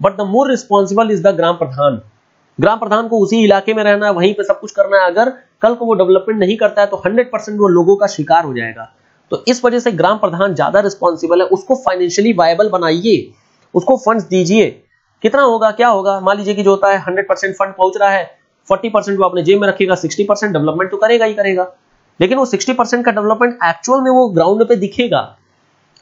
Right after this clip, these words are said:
पहले क्या होता था, एक रुपए मान लीजिए कि center से निकल रहा है,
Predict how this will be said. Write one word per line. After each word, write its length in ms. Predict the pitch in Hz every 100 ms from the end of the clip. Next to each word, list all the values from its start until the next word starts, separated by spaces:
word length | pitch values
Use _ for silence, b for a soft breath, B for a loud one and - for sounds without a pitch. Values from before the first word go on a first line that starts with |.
| -
पहले 220 | 185 254
क्या 120 | 262
होता 240 | 254 247 247
था, 60 | 240
एक 160 | 240
रुपए 180 | 240 240
मान 160 | 226 226
लीजिए 220 | 226 226
कि 100 | 226
center 300 | 214 208 220
से 120 | 220
निकल 220 | 214 214
रहा 200 | 233 226
है, 220 | 220 233